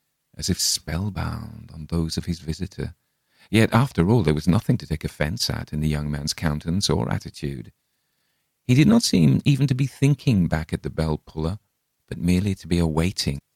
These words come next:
instructions. Yet Jimmy's heart at once rapidly began to beat again beneath his icy hands, and at last he made a perfectly idiotic response.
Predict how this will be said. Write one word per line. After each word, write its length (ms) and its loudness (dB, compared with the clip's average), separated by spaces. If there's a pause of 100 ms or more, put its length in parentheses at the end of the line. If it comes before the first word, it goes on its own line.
instructions. 840 -6 (800)
Yet 200 2
Jimmy's 320 6
heart 320 4
at 80 -2
once 260 4
rapidly 320 2
began 280 2
to 100 0
beat 400 -2
again 420 0
beneath 320 -2
his 160 -8
icy 300 -2
hands, 480 -2 (480)
and 120 -2
at 140 2
last 460 0 (360)
he 60 -10
made 220 0
a 40 0
perfectly 640 -6 (140)
idiotic 580 0
response. 520 -4